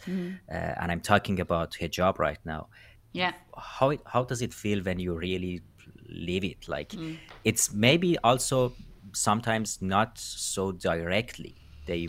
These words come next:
Speaker 2: won't call you, and, but you feel this pressure that you,
Speaker 1: No, they
Speaker 2: if
Speaker 1: are,
Speaker 2: you
Speaker 1: they are
Speaker 2: wanna
Speaker 1: really
Speaker 2: go back
Speaker 1: direct. They are really direct. Yes, I would
Speaker 2: Yeah,
Speaker 1: say,
Speaker 2: that
Speaker 1: you
Speaker 2: too,
Speaker 1: know,
Speaker 2: yeah.
Speaker 1: the first time I, I had, I had a, I published my first, uh, poet book, yeah, in, in Tehran. And then I, I,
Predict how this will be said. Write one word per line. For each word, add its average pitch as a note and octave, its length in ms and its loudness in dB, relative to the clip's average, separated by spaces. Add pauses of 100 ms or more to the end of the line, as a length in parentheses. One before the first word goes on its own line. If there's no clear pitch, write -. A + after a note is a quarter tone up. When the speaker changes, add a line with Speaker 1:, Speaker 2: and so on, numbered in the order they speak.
Speaker 2:
won't G#2 360 0
call G2+ 340 4
you, F#2+ 320 -2
and, E2 360 -6
but G#2 220 0
you G#2 80 4
feel B2 420 0
this G#2 180 -2
pressure G2+ 520 0
that - 340 -8
you, E2+ 360 -4
Speaker 1:
No, D#3+ 120 -2
they E3 100 2
Speaker 2:
if D#3+ 60 6
Speaker 1:
are, D#3+ 80 4
Speaker 2:
you A#2+ 100 2
Speaker 1:
they F3 80 2
are F3 100 8
Speaker 2:
wanna - 60 8
Speaker 1:
really G#3 200 10
Speaker 2:
go - 60 10
back - 140 12
Speaker 1:
direct. - 380 4 (140)
They D#3 120 2
are D#3+ 100 6
really F3 240 6
direct. C3 520 -2 (180)
Yes, F3 220 4
I F#3 80 8
would F3+ 120 4
Speaker 2:
Yeah, F3+ 60 2
Speaker 1:
say, F#3 180 8
Speaker 2:
that F3 120 -4
Speaker 1:
you - 60 -18
Speaker 2:
too, G3 80 -2
Speaker 1:
know, G#3 300 10
Speaker 2:
yeah. - 100 -8
Speaker 1:
the G3 120 6
first A#3 380 6
time G#3 400 6
I, E3 320 4
I E3 180 2
had, F3+ 300 2
I F3 100 4
had F#3+ 220 0
a, E3+ 640 4
I F3+ 100 6
published A#3+ 320 2
my F#3 120 6
first, F#3 460 2
uh, C3+ 120 -6
poet D3+ 300 0
book, - 320 -10 (240)
yeah, D#3 340 2
in, D#3+ 180 0
in E3 220 -2
Tehran. C#3 500 -4
And F3+ 300 4
then F#3 440 6
I, F3 280 4
I, D#3+ 300 2